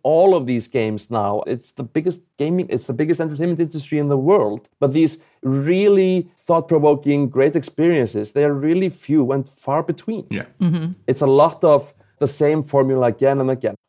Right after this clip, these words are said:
Speaker 1: I don't know, I'm, I might be treading on dangerous waters here by, like, you know, talking down to the whole mobile gaming industry, which I'm not.
Speaker 2: Right.
Speaker 1: I mean, it's amazing. We have three billion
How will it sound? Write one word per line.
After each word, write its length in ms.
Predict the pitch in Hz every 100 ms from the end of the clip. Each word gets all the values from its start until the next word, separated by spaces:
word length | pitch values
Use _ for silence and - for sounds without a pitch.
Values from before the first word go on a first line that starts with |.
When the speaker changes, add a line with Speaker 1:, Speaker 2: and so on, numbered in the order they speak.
| _
Speaker 1:
I 120 | -
don't 80 | 160
know, 160 | 135 123
I'm, 160 | 123 -
I 100 | 131
might 300 | 107 135 131
be 100 | 123
treading 380 | - 123 131
on 200 | 117 113
dangerous 440 | 101 123 113 113 104
waters 400 | 120 113 110 -
here 260 | 117 107
by, 260 | 101 107 107
like, 340 | 110 107 - -
you 140 | 113
know, 260 | 104 101 -
talking 280 | 127 110 110
down 320 | 120 117 117
to 100 | 127
the 80 | 110
whole 340 | 120 123 117
mobile 280 | 113 117 113
gaming 340 | 107 127 117 117
industry, 420 | 147 143 - 104
which 180 | 113 135
I'm 180 | 127
not. 280 | 151 120 -
Speaker 2:
Right. 180 | 110 95
Speaker 1:
I 120 | -
mean, 180 | 113 110
it's 240 | 92 - -
amazing. 680 | 117 117 147 196 - 85 113
We 40 |
have 240 | 117 -
three 300 | - 143 151
billion 800 | 143 - 147 156 170 127 117 113